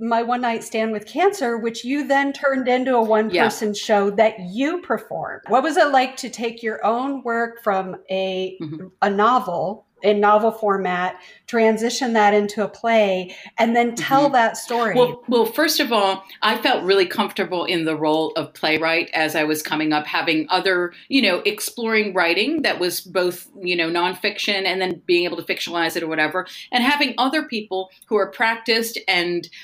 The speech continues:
Speaker 2: and focused on acting or performing or taking those words and making them sing. I loved that. That was awesome. I didn't have the desire to, to perform on a stage in that way.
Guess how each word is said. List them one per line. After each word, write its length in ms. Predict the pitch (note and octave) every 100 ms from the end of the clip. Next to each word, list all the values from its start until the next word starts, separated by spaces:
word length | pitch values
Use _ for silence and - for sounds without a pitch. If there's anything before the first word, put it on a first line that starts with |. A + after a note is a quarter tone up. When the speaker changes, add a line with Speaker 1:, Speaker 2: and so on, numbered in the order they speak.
| -
Speaker 2:
and 220 | G3 F#3
focused 480 | A#3+ G#3+ G#3 F#3 - -
on 220 | F#3+ G3
acting 580 | B3+ G4 - D#3+ C#3+ D#3
or 120 | F3
performing 500 | G#3+ G#3+ B3+ A#3+ D#3+
or 60 |
taking 340 | D3+ G#3+ G#3 G#3+
those 220 | G3+ F#3+
words 360 | F3+ F#3+ F#3+ F#3+
and 100 | E3+
making 320 | E3 E3+ E3
them 220 | D3+ D3
sing. 480 | - C#3 - C4+ - - - -
I 180 | A3+ A#3
loved 600 | A#3 A#3 A#3+ B3 A3 G3+
that. 460 | - F3 E3+ C3 -
That 100 | E3+
was 140 | F#3
awesome. 280 | F3+ E3+ D3+ -
I 60 |
didn't 240 | G3 G3+ G#3+
have 220 | F#3+ F#3+ -
the 80 | F3+
desire 680 | E3+ D#3 D#3+ E3 D#3+ D#3+ -
to, 260 | E3+ D3+ -
to 140 | - E3+
perform 520 | - E3 F3 E3 D#3+
on 160 | D#3 D#3
a 40 |
stage 380 | D3+ - D3+ C#3
in 220 | - D3
that 260 | C#3 C#3 -
way. 220 | B2+ -